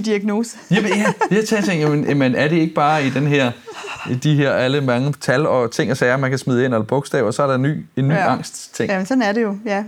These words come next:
Speaker 2: Hvad er rækkeviddeangst?
Speaker 1: Ja, det handler jo i virkeligheden om bekymringer. Altså, angst, ved vi nu, øh,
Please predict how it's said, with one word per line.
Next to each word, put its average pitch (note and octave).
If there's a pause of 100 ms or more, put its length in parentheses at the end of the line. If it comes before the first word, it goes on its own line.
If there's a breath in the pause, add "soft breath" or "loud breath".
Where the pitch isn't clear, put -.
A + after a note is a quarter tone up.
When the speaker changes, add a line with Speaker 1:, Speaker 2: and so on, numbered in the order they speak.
(120)
Speaker 2:
Hvad D#3
er C#3
rækkeviddeangst? G#2+ (300 loud breath)
Speaker 1:
Ja, B3
det C4+
handler D4 (120)
jo A3
i B3
virkeligheden E4+
om G#3+
bekymringer. - (220)
Altså, G3
angst, C4+
ved C#4
vi G#3+
nu, A#3+
øh, B3+